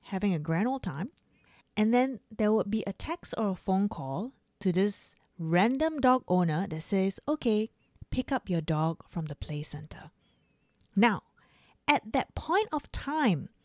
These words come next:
when the owner thinks, "Okay, I'm gonna grab my keys and pick up my dog," guess what? The dog in the play center stopped playing and started to wait for their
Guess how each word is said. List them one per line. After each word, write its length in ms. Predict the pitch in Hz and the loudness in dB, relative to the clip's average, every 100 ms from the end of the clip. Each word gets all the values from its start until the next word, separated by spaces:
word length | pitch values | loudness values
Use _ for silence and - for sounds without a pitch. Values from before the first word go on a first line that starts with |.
| _ - | _ -8
when 220 | - 202 208 | 4 6 6
the 100 | - | 6
owner 320 | 220 262 302 | 6 6 2
thinks, 440 | - 262 269 - - _ | -2 -2 -2 -6 -16 _
"Okay, 400 | 480 480 349 381 _ _ _ | 2 4 2 0 _ _ _
I'm 120 | - 233 | -2 0
gonna 180 | 311 | 2
grab 220 | 254 277 302 | 4 4 2
my 140 | 311 | -2
keys 280 | - 294 277 | 2 2 2
and 120 | 240 | 2
pick 140 | 240 | 2
up 100 | 247 | 2
my 120 | 196 180 | 2 4
dog," 440 | 269 285 208 - _ _ _ - | 6 6 4 -2 _ _ _ 0
guess 260 | 220 226 | 0 2
what? 200 | 202 180 - _ _ _ _ - | 0 0 -4 _ _ _ _ -4
The 120 | 208 - | -2 2
dog 380 | 208 214 294 339 _ _ - | 4 4 4 2 _ _ 2
in 220 | 240 302 | 2 4
the 100 | 320 | 0
play 400 | - - 254 277 | 0 -2 2 2
center 600 | 269 - 226 240 160 156 - _ - | 0 0 0 0 -4 -8 -20 _ -14
stopped 400 | - 254 - - | 0 2 2 0
playing 480 | 185 180 226 349 403 _ - _ - | 0 2 2 0 -10 _ -20 _ 0
and 140 | 196 | 0
started 440 | - - 214 247 - - | 0 0 2 2 -2 -2
to 100 | 190 | 0
wait 460 | 156 190 202 - - _ | 2 2 0 -6 -18 _
for 200 | - 175 | -8 -4
their 160 | 165 | -2